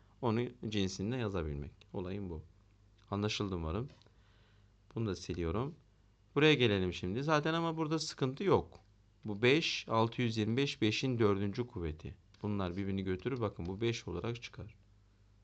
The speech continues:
Gördün mü? Ha, bu şekilde yani. Evet. Aynen öyle. Çünkü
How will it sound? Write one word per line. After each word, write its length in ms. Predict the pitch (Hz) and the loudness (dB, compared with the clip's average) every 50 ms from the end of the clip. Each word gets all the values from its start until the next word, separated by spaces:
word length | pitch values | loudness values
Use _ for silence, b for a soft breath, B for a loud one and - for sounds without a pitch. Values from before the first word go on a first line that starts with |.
| _ _ _ _ _ _ - - | _ _ _ _ _ _ -4 -2
Gördün 200 | 92 90 90 92 | 0 0 0 -2
mü? 100 | 95 90 | -6 -8
Ha, 120 | 85 87 | -8 -8
bu 60 | 107 | -8
şekilde 400 | - - 107 - - 87 85 85 | -10 -10 -10 -10 -12 -12 -12 -12
yani. 280 | 87 98 107 - 131 127 - _ _ _ _ _ _ _ _ _ _ _ _ _ - _ _ _ _ _ - | -12 -12 -14 -16 -16 -18 -20 _ _ _ _ _ _ _ _ _ _ _ _ _ -20 _ _ _ _ _ -14
Evet. 400 | - 76 76 - - - _ - - _ - - - - - _ _ _ _ _ _ - _ - - _ - - - - _ - - - - _ - | -12 -12 -12 -14 -18 -20 _ -20 -20 _ -20 -20 -20 -20 -20 _ _ _ _ _ _ -20 _ -20 -20 _ -20 -20 -20 -20 _ -20 -20 -20 -20 _ -8
Aynen 340 | 87 85 82 87 98 107 104 | -6 -4 -2 -2 -2 -2 -2
öyle. 240 | 87 78 73 71 76 - | -2 -4 -6 -6 -10 -14
Çünkü 320 | - - 101 95 - 80 | -14 -14 -14 -12 -12 -14